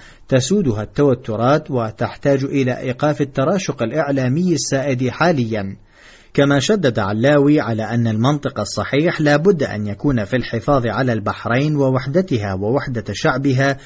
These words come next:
وعلى نظامها السياسي في هذه المرحلة الدقيقة التي تمر بها المنطقة،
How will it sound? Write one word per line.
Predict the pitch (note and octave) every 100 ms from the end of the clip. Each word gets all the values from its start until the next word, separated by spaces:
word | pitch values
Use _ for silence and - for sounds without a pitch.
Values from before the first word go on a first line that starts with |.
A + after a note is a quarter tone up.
| - - -
وعلى | B2+ D#3 G#3 D#3+
نظامها | A2 G2+ B2 D3 A#2+ G#2
السياسي | - D3 B2+ G#2 C3+ D#3 E3+
في | D3+ B2
هذه | F3+ C#3+ G#2+
المرحلة | G#2 B2 B2+ A#2 G#2+
الدقيقة | G2 G2+ D3 D3 - C3 C3 D3+
التي | F#3+ F3 D#3
تمر | C#3 G#2+ B2 E3 D3+
بها | C#3 B2+
المنطقة، | D#3 D#3+ A#2 - - G2+